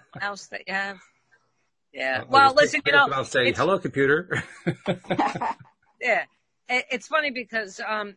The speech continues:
Speaker 1: several people have asked me, "Is Mercury in retrograde?" So I'm, I'm looking at them like,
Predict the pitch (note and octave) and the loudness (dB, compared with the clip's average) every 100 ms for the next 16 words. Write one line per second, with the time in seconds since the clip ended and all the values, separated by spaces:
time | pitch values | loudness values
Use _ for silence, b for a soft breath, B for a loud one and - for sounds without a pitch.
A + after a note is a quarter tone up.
0 | _ - C#4 D4 D#4+ C#4+ C4 B3+ G#3+ F#3+ | _ -2 2 2 2 0 -4 2 2 2
1 | G3 G3+ G#3+ - A#3 B3+ C4 _ _ _ | 2 4 2 -4 -4 -4 -4 _ _ _
2 | _ - F#3+ E3+ G#3 C#4 E4+ E4+ C4+ G3+ | _ -12 -8 2 2 2 2 2 2 2
3 | G#3 - D#4+ D4 E4 E4+ D#4 _ _ _ | 2 2 -2 2 2 4 0 _ _ _
4 | _ _ - - A#3+ D#3 C#3 - A#3+ C4+ | _ _ -12 -2 0 2 0 0 0 0
5 | C#4+ B3 A3 A3+ G#3+ G#3 | 2 0 0 -2 0 -2